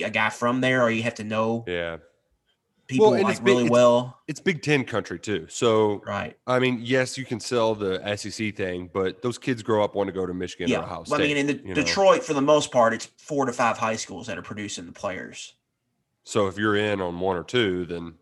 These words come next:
Speaker 2: you know,
Speaker 1: Right, right.
Speaker 2: um,
Speaker 1: If you, if you got a relationship there,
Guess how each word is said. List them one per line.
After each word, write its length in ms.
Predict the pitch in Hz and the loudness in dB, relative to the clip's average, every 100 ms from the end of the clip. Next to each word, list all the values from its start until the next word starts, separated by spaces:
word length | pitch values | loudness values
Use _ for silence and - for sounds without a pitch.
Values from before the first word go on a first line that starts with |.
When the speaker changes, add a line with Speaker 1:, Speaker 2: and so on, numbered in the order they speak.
| _ - | _ -6
Speaker 2:
you 120 | 107 | 0
know, 60 | |
Speaker 1:
Right, 280 | 107 71 50 - _ - - | 2 0 -4 -12 _ -20 -14
right. 240 | 117 92 85 | -6 -4 -4
Speaker 2:
um, 140 | 82 - | -8 -12
Speaker 1:
If 100 | 113 | -6
you, 100 | 131 | -4
if 220 | 110 95 120 | -4 -4 -2
you 80 | |
got 120 | 123 113 | 0 0
a 40 | |
relationship 640 | 110 123 131 120 - 107 107 | 2 2 2 0 -2 -4 -6
there, 480 | 107 104 104 113 | -4 -4 -6 -12